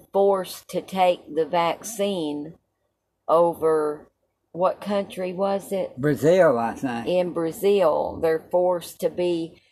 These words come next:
Speaker 1: take the vaccine, and they are not wanting to take it. A fam-, a dear family is not,
Speaker 2: Mm.
Speaker 1: it's a, it's a mother, a dad, and a, and a new child.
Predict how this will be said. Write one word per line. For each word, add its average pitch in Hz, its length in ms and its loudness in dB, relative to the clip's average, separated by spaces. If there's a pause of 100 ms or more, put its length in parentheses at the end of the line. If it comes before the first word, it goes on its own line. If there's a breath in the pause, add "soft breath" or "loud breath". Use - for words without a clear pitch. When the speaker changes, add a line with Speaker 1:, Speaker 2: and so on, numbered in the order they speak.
(260 soft breath)
Speaker 1:
take 175 560 -2
the 165 100 -4
vaccine, 170 960 0 (100)
and 160 380 -2
they 185 500 2 (300 soft breath)
are 170 180 2
not 175 360 2
wanting 180 500 0
to 160 80 0
take 190 460 -2
it. 156 100 0
A 151 100 0
fam-, 180 400 0
a 156 120 -2
dear 180 340 0 (140)
family 175 760 -2 (400)
is 160 240 0
not, 170 240 0
Speaker 2:
Mm. 165 80 0
Speaker 1:
it's - 160 -8
a, 156 220 2
it's 160 240 -4
a 147 160 4
mother, 190 840 2 (320)
a 160 140 2
dad, 175 680 2 (100)
and 156 240 0
a, 151 180 -4
and 151 220 -4
a 143 180 -2
new 175 640 -4
child. 180 800 -4